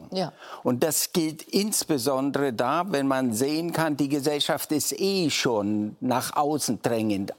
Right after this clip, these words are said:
Speaker 2: exkludierend, ausschließend, polarisiert, muss man hochvorsichtig sein, wenn man eine so lastenträchtige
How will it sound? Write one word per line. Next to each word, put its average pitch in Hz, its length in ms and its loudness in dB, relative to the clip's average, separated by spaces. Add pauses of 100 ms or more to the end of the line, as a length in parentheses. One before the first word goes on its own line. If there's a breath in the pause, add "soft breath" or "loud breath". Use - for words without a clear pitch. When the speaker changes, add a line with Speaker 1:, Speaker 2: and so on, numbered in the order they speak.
(140)
Speaker 2:
exkludierend, 123 1040 -2
ausschließend, 110 960 -2 (320 loud breath)
polarisiert, 135 1160 0 (340 loud breath)
muss 135 300 0
man 135 320 2
hochvorsichtig 151 1300 -2
sein, 139 540 0
wenn 160 260 0
man 165 280 0
eine 139 340 0
so 127 240 0
lastenträchtige 139 1900 -2